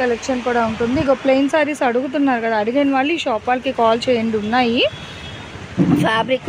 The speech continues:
ప్రైస్ అనేది వాళ్ళైతే మీకు డీటెయిలింగ్ అయితే ఇచ్చేస్తారనమాట. ఇలా bundles to bundles అయితే కలెక్షన్ ఉంటుంది. అంటే మీకు హోల్‌సేల్‌గా ఇస్తారు, రిటైల్‌గా ఇస్తారు. So, మీకు ఎలా కావాలంటే అలా పర్చేస్ చేసుకోవచ్చు, ప్రాబ్లం ఏమీ లేదు. అసలు ఈ రోజు కలెక్షన్ ఏంటి, ప్రైసెస్ ఎలా ఉంటాయి అనేది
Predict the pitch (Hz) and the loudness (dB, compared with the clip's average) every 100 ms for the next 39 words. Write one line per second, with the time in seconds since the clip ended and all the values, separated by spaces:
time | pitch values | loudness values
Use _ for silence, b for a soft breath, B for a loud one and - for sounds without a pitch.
0 | 269 254 226 269 240 247 359 294 226 220 | 0 0 -2 -4 -6 -6 -4 -4 -4 -6
1 | 240 254 247 240 220 208 226 233 240 233 | -4 -2 -2 -2 -2 0 2 2 0 -2
2 | 214 220 208 208 202 - 196 202 202 214 | -2 -2 0 -4 -4 -2 -2 -2 0 0
3 | 392 294 240 214 208 233 233 240 220 208 | 2 2 0 -2 -2 -4 -2 -2 -2 -2
4 | 220 233 214 214 196 190 233 214 196 196 | -4 -4 -4 -4 -4 -2 -4 -4 -6 -8
5 | 208 494 B B B B 277 311 302 294 | -4 -4 B B B B -2 -2 -6 -2
6 | 262 262 302 285 294 277 311 403 330 240 | -4 0 -2 0 -4 0 0 2 0 2
7 | 254 247 220 226 214 269 277 269 240 240 | 0 2 -2 -2 0 2 2 2 0 0
8 | 254 240 247 277 277 254 226 - 233 233 | -2 -2 -2 -2 -2 -2 -4 -2 -2 0
9 | 214 - 240 294 254 208 214 240 220 220 | -2 -2 -2 -2 0 0 2 2 0 0
10 | 233 214 370 320 277 339 370 - 302 285 | 0 0 0 -2 0 0 0 -2 -4 -4
11 | 320 302 285 269 185 180 226 - 226 220 | -4 -2 -2 -2 -2 -2 -4 -2 -2 0
12 | 247 254 254 254 240 247 | 0 -2 -4 -4 -4 -4